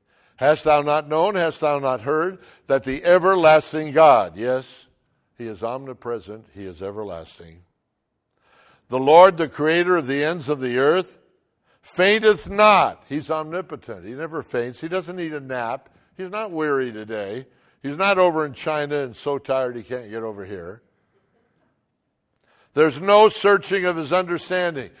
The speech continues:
In other words, he's omniscient. All three, omnipresent, omnipotent, omniscient. If you have faith in what the Lord can do and what he's promised,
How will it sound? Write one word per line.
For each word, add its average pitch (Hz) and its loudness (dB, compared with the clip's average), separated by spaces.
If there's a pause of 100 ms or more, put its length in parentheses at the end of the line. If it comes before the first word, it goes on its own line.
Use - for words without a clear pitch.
(160)
In 139 -8
other 147 2
words, 165 -2
he's 151 -6
omniscient. 170 0
All 190 8
three, 214 2
omnipresent, 190 2
omnipotent, 190 0
omniscient. 190 2 (1080)
If 156 -4
you 220 0
have 226 4
faith 196 4 (260)
in 165 -4
what 190 2
the 160 -2
Lord 190 4
can 233 -2
do 214 2
and 160 -6
what 202 4
he's 240 -4
promised, 226 -4